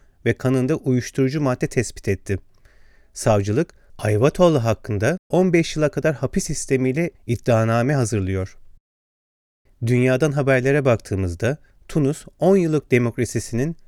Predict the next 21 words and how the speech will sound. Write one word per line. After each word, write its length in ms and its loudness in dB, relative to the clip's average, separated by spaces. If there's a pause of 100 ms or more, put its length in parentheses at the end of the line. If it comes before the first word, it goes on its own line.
(140)
en 260 0
büyük 200 -2
krizini 420 2
yaşıyor. 520 -2 (640)
Tunus'ta 420 2
Cumhurbaşkanı 720 0
Said'in 680 0
hükümeti 520 0
ve 100 2
parlamentoyu 800 2
feshetmesiyle 920 -2 (220)
Tunus'un 440 0
başkentinin 720 0
ana 200 0
caddelerine 540 0
askerler 600 0
konuşlandırıldı. 840 -2 (800)
Sokaklarda 680 2
ise 280 0
hem 220 0
kutlamalar 720 0